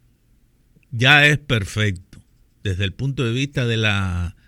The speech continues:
de las elecciones, incluso municipales de manera particular, porque no hubo impugnación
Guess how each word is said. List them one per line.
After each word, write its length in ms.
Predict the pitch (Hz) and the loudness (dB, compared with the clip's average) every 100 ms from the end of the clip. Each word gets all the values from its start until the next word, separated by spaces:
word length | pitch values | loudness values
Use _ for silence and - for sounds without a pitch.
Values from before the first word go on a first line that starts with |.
| _ _ _ | _ _ _
de 100 | 98 | 0
las 340 | 98 95 - - | 2 2 -2 -2
elecciones, 1120 | 113 98 82 - 110 110 87 76 - - - _ _ _ _ _ - | 0 0 0 0 2 2 0 -6 -8 -10 -14 _ _ _ _ _ -20
incluso 520 | - 87 - 110 113 104 | -12 -8 -4 -2 0 2
municipales 920 | 98 98 95 - - 110 90 82 - | 2 2 0 -2 0 2 2 -2 -6
de 100 | 90 | -6
manera 320 | 80 85 85 | -4 -6 -6
particular, 560 | 90 85 - - - - _ _ _ | -8 -12 -12 -12 -14 -18 _ _ _
porque 340 | - 117 127 139 | -4 -2 -2 -2
no 200 | 104 104 | 0 0
hubo 260 | 104 104 | -2 0
impugnación 760 | 117 113 123 131 131 165 226 202 | -2 0 -2 -2 -2 -4 -6 -10